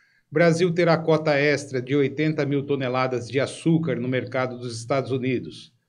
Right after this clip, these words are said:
O presidente Jair Bolsonaro publicou nas redes sociais, nesta segunda-feira, dia vinte e um, a informação que o governo dos Estados Unidos comunicou ao Itamaraty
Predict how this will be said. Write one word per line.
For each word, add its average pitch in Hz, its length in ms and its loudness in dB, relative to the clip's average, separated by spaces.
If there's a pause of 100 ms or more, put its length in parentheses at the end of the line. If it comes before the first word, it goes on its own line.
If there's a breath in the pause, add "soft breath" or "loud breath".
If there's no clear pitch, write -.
(500)
O 127 80 -6
presidente 160 500 2
Jair 151 260 2
Bolsonaro 131 680 0
publicou 131 440 -2
nas 139 220 -2
redes 131 240 -2
sociais, 120 600 -2
nesta 117 240 -6
segunda-feira, 127 840 -2
dia 110 180 -2
vinte 107 260 -8
e 98 40 -6
um, 120 240 -4 (540 soft breath)
a 208 100 -2
informação 190 640 0
que 175 120 -2
o 190 40 -2
governo 165 520 2
dos 143 160 -4
Estados 131 400 -2
Unidos 127 420 -2
comunicou 151 680 0
ao 117 80 0
Itamaraty 110 760 -4